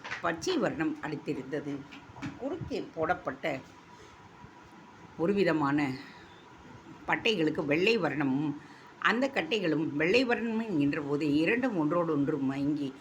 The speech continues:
ஒரு விதமான பிரமையை ஏற்படுத்தின. கூரை இப்படித்தான் இருக்குமென்று தரையில் தட்டு ஓடுகளை பரப்பி அதன் மீது ஓடுகளை வைத்து காண்பித்த பொழுது பலர்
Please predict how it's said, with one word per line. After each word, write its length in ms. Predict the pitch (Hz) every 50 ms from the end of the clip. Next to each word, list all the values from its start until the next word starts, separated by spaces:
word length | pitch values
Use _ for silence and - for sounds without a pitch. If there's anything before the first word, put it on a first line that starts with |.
| - - - -
ஒரு 160 | 196 240 254
விதமான 480 | 226 190 170 160 151 139 135 147 151 143 - -
பிரமையை 420 | - 170 190 233 233 175 147 135
ஏற்படுத்தின. 800 | 139 139 131 127 131 - 160 147 139 - 151 135 135 135 147 143 143 - - - - - - -
கூரை 260 | - 330 381 381 330
இப்படித்தான் 540 | 233 165 147 175 180 180 - 196 180 185 196
இருக்குமென்று 720 | 180 156 143 135 - - 147 139 131 131 151 160 127 104 - - - - -
தரையில் 460 | 190 196 220 247 269 214 156 139 139 - -
தட்டு 300 | 175 185 190 - 339 302
ஓடுகளை 360 | 240 170 165 160 170 165 151
பரப்பி 540 | 131 - 165 156 147 143 - 185 156 131 - -
அதன் 260 | 156 165 165 190 202
மீது 340 | 214 226 254 254 320 220 151
ஓடுகளை 360 | 170 180 - - 180 156 147
வைத்து 280 | 135 147 143 - 165 - -
காண்பித்த 420 | 147 147 170 170 165 - - 143
பொழுது 340 | 131 147 147 147 143 151 135 - - - - - -
பலர் 340 | - 151 151 170 180 160 117